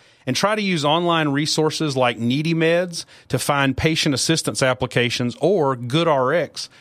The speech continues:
for price comparison for prices in your area at different pharmacies. Lastly, if practical and safe, ask if you can cut your pills in half to decrease your cost and make your prescriptions go twice as far.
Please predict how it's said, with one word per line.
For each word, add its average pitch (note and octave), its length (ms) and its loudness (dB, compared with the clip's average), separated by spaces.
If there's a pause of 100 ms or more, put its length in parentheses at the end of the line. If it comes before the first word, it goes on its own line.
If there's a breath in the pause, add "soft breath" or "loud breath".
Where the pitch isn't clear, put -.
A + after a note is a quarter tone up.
(160 loud breath)
for C3+ 120 -2
price G3+ 380 -2
comparison B2 680 -2
for A#2+ 240 -2
prices D3 520 -4
in B2+ 100 -2
your C3 240 -2
area B2 440 -2 (180 loud breath)
at A#2+ 100 -6
different C3 300 -4
pharmacies. A#2 560 -4 (220 soft breath)
Lastly, D3+ 500 0
if A#2+ 120 -6
practical E3+ 460 -2
and A#2+ 100 -2
safe, C#3 520 0 (280 soft breath)
ask F3 300 0
if E3+ 160 -2
you E3 80 0
can D3 160 0
cut F3 320 -2
your E3 80 0
pills D#3 300 0
in B2 120 0
half C#3 380 0
to B2 80 -4
decrease D3 480 -2
your C3+ 80 -4
cost D3+ 480 -2 (220 soft breath)
and B2 100 0
make D3+ 220 -2
your D#3 80 -2
prescriptions D3 640 -6
go A#2+ 140 -2
twice C3+ 360 -2
as A#2 100 -6
far. F#2+ 300 -8